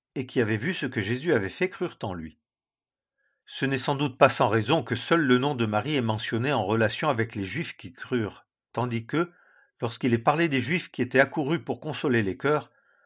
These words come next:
nous lisons qu'ils étaient venus auprès de Marthe et de Marie. Verset dix-neuf. Nous pouvons sans doute en déduire que c'est le témoignage de la vie et de la conduite de Marie qui a impressionné ces Juifs et les a conduits à considérer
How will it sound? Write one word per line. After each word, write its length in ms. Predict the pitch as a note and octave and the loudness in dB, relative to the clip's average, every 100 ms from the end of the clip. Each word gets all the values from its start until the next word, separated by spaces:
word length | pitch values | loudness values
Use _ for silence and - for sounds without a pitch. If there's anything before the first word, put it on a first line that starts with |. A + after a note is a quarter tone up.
| _ _ | _ _
nous 100 | B2+ | -4
lisons 320 | B2+ C3+ C#3 F3 | -2 0 -2 -2
qu'ils 280 | C#3+ A2+ | -2 0
étaient 200 | A#2+ A2+ | 0 0
venus 320 | G#2+ A#2+ E3 - | -2 -2 -4 -4
auprès 280 | - - D#3 | -4 -2 -2
de 120 | B2 | 0
Marthe 340 | A#2+ D#3 - | 2 0 0
et 40 | A#2 | -6
de 120 | G2+ | -4
Marie. 340 | F#2+ E2+ F2 _ _ _ _ _ _ | -6 -6 -10 _ _ _ _ _ _
Verset 400 | C3 G#2+ G2+ A2 | -8 -4 -4 -6
dix-neuf. 600 | F#2+ F2 F2 D#2+ - - _ _ _ _ _ _ _ _ _ - | -10 -12 -12 -12 -14 -20 _ _ _ _ _ _ _ _ _ -12
Nous 160 | C3 B2 | -8 -6
pouvons 340 | D3+ C#3 E3+ | -4 -2 -2
sans 220 | - C#3+ | 0 0
doute 220 | C3+ F3 | 0 -2
en 80 | B2 | 0
déduire 540 | G#2+ G#2 A#2+ D#3 - - | 0 0 0 0 -2 -6
que 140 | C3+ | -4
c'est 160 | B2+ A2+ | 0 0
le 160 | G#2+ | 0
témoignage 560 | D#3 F3 F3+ E3+ D3+ G#2+ | 0 0 0 2 0 0
de 120 | A#2 | 0
la 140 | G#2 | 0
vie 340 | G2+ A#2+ E3 - _ - | -2 -8 -12 -16 _ -8
et 100 | B2 | -2
de 120 | A2+ | 0
la 120 | G#2 | 0
conduite 440 | - F#3 E3+ F#3 D3 | -2 -4 -4 -6 -2
de 160 | A#2 | 0
Marie 420 | A2+ G#2 G2 C3 - _ _ _ _ | 2 0 0 -6 -10 _ _ _ _
qui 160 | - A#2+ | 2 4
a 80 | |
impressionné 580 | G#2+ A2+ - D#3 D#3+ C#3 | 2 -2 -6 -4 -2 -4
ces 160 | A#2 G#2+ | -4 -6
Juifs 460 | F2+ A2+ C#3+ - - | -6 -8 -8 -12 -6
et 80 | B2+ | 0
les 200 | B2 A2 | 2 2
a 40 | A2 | 0
conduits 360 | D3 D3 F3 | -2 0 2
à 60 | C#3 | 2
considérer 760 | C3 A2+ B2 F#2+ F#2+ A2 E3+ | 0 -6 -4 -2 -2 -2 -6